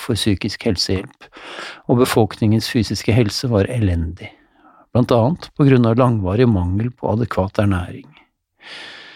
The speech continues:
De menneskelige lidelsene i Gaza setter et spørsmålstegn ved hele vår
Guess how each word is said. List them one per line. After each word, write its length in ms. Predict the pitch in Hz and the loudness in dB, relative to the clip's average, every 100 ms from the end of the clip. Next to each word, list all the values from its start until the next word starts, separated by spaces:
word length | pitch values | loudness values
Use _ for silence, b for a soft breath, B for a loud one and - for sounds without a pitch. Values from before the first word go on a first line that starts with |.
| B B B B _ | B B B B _
De 120 | - 147 | 2 6
menneskelige 640 | 147 120 - - 127 139 | 6 4 0 -2 2 4
lidelsene 560 | 139 123 110 104 - 135 | 4 4 0 -6 2 2
i 80 | 123 | 4
Gaza 380 | 110 95 110 95 - - _ - | 2 0 -6 -8 -12 -20 _ -6
setter 460 | - 110 - 110 | -4 -4 -2 -2
et 180 | 101 - | -2 -6
spørsmålstegn 800 | - 117 - 113 - 113 113 113 | -2 -2 2 0 2 0 2 2
ved 140 | 110 - | 2 2
hele 360 | 123 95 92 95 | 2 2 -2 -2
vår 160 | 110 | -2